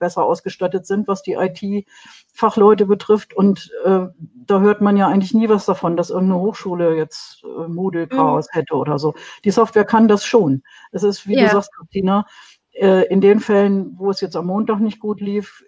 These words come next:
Speaker 1: äh, in allererster Linie die
Speaker 2: Struktur wahrscheinlich.
Speaker 1: Serverkapazität gewesen,
Speaker 2: Mhm.
Speaker 1: denke ich, die nicht
Speaker 2: Das
Speaker 1: gereicht
Speaker 2: hatte
Speaker 1: hat.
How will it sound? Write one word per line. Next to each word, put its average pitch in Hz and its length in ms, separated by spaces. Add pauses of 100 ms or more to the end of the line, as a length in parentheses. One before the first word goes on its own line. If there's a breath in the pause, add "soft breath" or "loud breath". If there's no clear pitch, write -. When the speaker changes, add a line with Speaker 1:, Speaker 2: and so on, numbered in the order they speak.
(140)
Speaker 1:
äh, 196 260 (1300)
in 226 180
allererster 190 420
Linie 202 380
die 214 100
Speaker 2:
Struktur - 80
wahrscheinlich. 208 300
Speaker 1:
Serverkapazität 180 720
gewesen, 165 340
Speaker 2:
Mhm. 247 40
Speaker 1:
denke 240 200
ich, - 60
die 180 100
nicht 185 180
Speaker 2:
Das 185 80
Speaker 1:
gereicht 220 220
Speaker 2:
hatte - 240
Speaker 1:
hat. 240 100